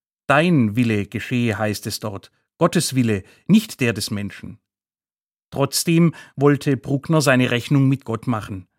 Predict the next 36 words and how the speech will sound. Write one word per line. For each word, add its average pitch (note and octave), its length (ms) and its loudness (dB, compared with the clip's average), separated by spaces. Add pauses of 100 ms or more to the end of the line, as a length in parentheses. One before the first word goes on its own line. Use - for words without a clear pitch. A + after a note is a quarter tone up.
(320)
Vor - 220 0
allem, G3+ 260 4
ob - 200 -6
sein D#3 420 0
Komponieren E3 840 0
vor B2 280 -4
Gott - 260 -6
Bestand B2+ 420 -4
haben B2+ 300 0
würde, C#3 280 2 (280)
diese G#3+ 280 2
Frage C#3+ 540 -4
hat C#3 160 -4
ihn C#3+ 220 -2
enorm C3+ 480 2
beschäftigt. - 800 -10 (480)
Und E3+ 320 2
wohl G3 320 4
erst - 380 -4
ganz G#3+ 320 -2
am C#3 120 0
Ende F3+ 300 0
seines A#2 320 -4
Schaffens D3 440 -2
ist - 220 -8
es D#3+ 140 -6
ihm C#3+ 160 -2
gelungen, C#3 440 2
damit B2+ 380 0
einigermaßen B2 720 0
Frieden A2+ 380 -8
zu A#2+ 160 -8
schließen. G#2 480 -14 (1120)
Bruckners G#3+ 460 -2
neunte D#3+ 320 0
Sinfonie D3 560 2